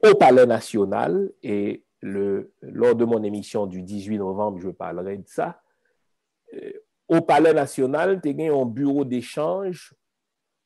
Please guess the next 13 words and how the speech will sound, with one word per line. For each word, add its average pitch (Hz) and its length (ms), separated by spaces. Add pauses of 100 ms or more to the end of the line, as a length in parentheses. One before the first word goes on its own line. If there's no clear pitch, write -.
(100)
officiel 165 840 (580)
pour 151 160
les 139 140
diverses 143 440
sociétés 127 460
secrètes 110 440
vaudouesques, 101 680
vaudouesques 113 640
qui - 80
comptent 98 260
passer 110 340
par 95 320
le, 92 420